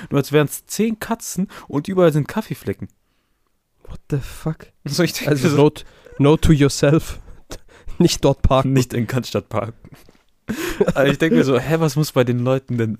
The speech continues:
Speaker 1: kaputt sein, dass du Wasser, volle Wasserflaschen oder Glasflaschen, halt irgendwas auf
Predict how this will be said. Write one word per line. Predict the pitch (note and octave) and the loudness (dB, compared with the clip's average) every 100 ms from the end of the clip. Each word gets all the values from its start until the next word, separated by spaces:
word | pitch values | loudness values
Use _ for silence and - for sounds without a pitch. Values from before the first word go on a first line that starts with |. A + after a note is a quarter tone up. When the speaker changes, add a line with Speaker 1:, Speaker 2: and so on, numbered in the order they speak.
| _ B2 A#2 | _ -10 -8
Speaker 1:
kaputt | B2 A#2 G3 - | -10 -4 -4 -4
sein, | - C3 | -4 -2
dass | A#2+ - | -2 -4
du | A#2 A2 | -12 -6
Wasser, | C#3+ G3 - - | -6 -6 -10 -14
volle | - F#3+ B3+ F#3+ | -6 -2 0 0
Wasserflaschen | E3+ G3 G3 - D#3 C#3 - | 0 -4 -6 -4 -4 -6 -6
oder | A#2 A#2 | -2 -2
Glasflaschen, | B2+ F3+ - C3 A#2 | 0 -2 -6 -6 -4
halt | A#2 | 0
irgendwas | D3+ D#3+ A#2 C#3 F3+ - - - - _ _ - _ - | 0 0 0 -2 -2 -8 -20 -20 -20 _ _ -20 _ -4
auf | C3 - D3 - | -2 0 -2 -4